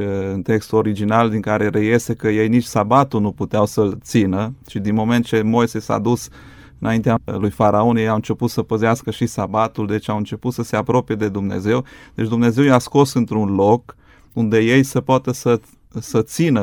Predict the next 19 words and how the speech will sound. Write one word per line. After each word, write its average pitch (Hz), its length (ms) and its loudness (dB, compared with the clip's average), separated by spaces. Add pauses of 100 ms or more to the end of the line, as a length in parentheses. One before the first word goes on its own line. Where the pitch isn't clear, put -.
(120)
poruncile 104 480 -2
lui 101 160 -2
Dumnezeu 95 600 -4 (400)
și - 120 -12
bineînțeles 120 580 0
că 123 100 -2
s-a 120 260 2
ivit 110 400 0
în 104 320 0
nevoia 113 520 2
ca 117 200 -4
Dumnezeu 110 400 0
să 120 200 -2
meargă 120 420 2
împreună 104 520 2
cu 110 140 -4
ei. 95 200 0 (240)
La 110 140 -2
început, 131 560 0